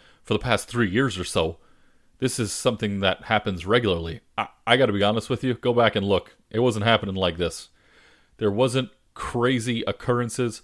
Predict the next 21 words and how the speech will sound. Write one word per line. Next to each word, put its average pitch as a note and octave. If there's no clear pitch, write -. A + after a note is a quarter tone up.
They G#2
didn't A#2
hit -
twenty-seven C#3
posts -
in A#2
the A2
span A#2
of G2
just -
a A2
couple A#2+
of G#2
months A2
the G#2+
way A2+
they A#2
have. G#2
This C3+
is C#3
outrageous. G#2